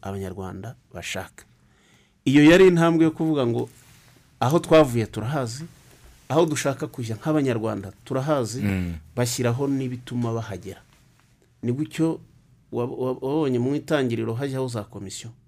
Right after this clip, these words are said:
Speaker 1: Komisiyo y'ubumwe n'ubwiyunge, twongere twubake bwa bumwe bw'Abanyarwanda.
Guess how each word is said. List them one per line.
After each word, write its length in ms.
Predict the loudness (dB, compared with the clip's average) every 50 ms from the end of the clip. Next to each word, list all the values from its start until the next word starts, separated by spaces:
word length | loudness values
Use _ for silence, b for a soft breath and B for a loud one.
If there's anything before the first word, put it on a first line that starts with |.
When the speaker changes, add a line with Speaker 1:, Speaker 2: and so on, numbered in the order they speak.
| _ _ _ _ _ _ _ _ _ _ _ _ _ _ _ _ _
Speaker 1:
Komisiyo 440 | -12 -10 -8 -8 -8 -8 -6 -6 -6
y'ubumwe 200 | -4 -4 -4 -4
n'ubwiyunge, 600 | -4 -4 -6 -8 -8 -6 -6 -6 -6 -8 -12 -16 b b b b b b b b b _
twongere 360 | -10 -4 -4 -2 -2 -2 -6
twubake 420 | -8 -10 -8 -8 -8 -6 -8 -10 -10
bwa 160 | -8 -8 -8
bumwe 200 | -6 -6 -6 -8
bw'Abanyarwanda. 720 | -8 -8 -10 -10 -10 -10 -12 -14 -14 -14 -14 -16 -18 -20